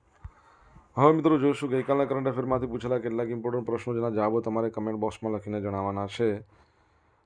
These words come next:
પહેલો પ્રશ્ન છે તા-, ગુજરાતના કયા શહેરમાં સ્ટ્રીટ વેન્ડિંગ પોલિસી લાગુ થશે? અને સેકન્ડ પ્રશ્ન, ભારતનો સૌથી લાંબો બ્રિજ ક્યાંથી ક્યાં સુધી બનવાનો છે? ત્રીસ કિલોમીટરની આસપાસ.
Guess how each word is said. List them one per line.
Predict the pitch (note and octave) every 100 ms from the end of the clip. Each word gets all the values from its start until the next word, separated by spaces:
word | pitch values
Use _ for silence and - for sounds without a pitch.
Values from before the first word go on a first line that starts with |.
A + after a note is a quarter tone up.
| _
પહેલો | B2 C3 D3+
પ્રશ્ન | C#3 B2+ - B2+
છે | A#2 A#2+
તા-, | - - - G#2+
ગુજરાતના | A2+ A#2 B2+ C3 C#3+ C#3
કયા | B2+ C3 B2+
શહેરમાં | - A2 A#2+ A#2+ B2 B2 - _ _ _ _ -
સ્ટ્રીટ | - - C#3 C#3 -
વેન્ડિંગ | A#2+ A#2+ A#2+ B2+
પોલિસી | - A#2 A2 A2 A2+
લાગુ | G#2 G#2 A2
થશે? | G#2+ G#2+ - A2 G#2 - _ _ _ _ _ - -
અને | A2
સેકન્ડ | A2+ A2+ A#2 C3
પ્રશ્ન, | B2 A2+ B2+ G#2+
ભારતનો | G2 G#2+ - G#2+
સૌથી | G#2+ G2+ A2
લાંબો | G2+ G2 G#2
બ્રિજ | G2 G#2+ G#2 -
ક્યાંથી | G2+ G2 G#2
ક્યાં | G2+ G2
સુધી | G#2 G2
બનવાનો | F#2 F#2 F#2 F2+ F2
છે? | - - - _ _ _ _ _ - _ _ _ _ -
ત્રીસ | C3+ C3
કિલોમીટરની | - A#2 A#2 G2+ G#2+ G2+
આસપાસ. | F#2+ F2+ - E2+ D#2